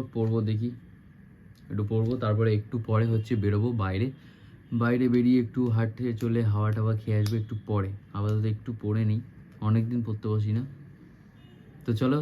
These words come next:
তোমরা আজকের ভিডিওটা দেখতে, দেখতে থাকো। আর আজকের ভিডিওটা একটু ইভিনিং থেকে শুরু করলাম। আর কালকে ভিডিওটা তোমরা ইন্টারেস্টিং দেখতে পাবে। কালকে হচ্ছে হয়তো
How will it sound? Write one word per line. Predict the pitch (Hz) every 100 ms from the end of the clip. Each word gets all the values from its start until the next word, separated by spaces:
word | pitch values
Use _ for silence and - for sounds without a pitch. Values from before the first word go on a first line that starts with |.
| 151
তোমরা | 120 113
আজকের | 107 110
ভিডিওটা | 110 110 117
দেখতে, | 107 104 123 113 - - - - -
দেখতে | 110 110
থাকো। | 104 104 139 - - - -
আর | 107
আজকের | 104 107
ভিডিওটা | 107 107 110
একটু | 107 110 107
ইভিনিং | 101 104 110 110
থেকে | 110 104
শুরু | 101 98
করলাম। | 104 110 110
আর | 113
কালকে | 110 131 131
ভিডিওটা | 131 127 127 131
তোমরা | 123 123
ইন্টারেস্টিং | 113 107 113 - 117
দেখতে | 110 104
পাবে। | 110 113
কালকে | 107 104 110
হচ্ছে | 110 107
হয়তো | 117 104 117 113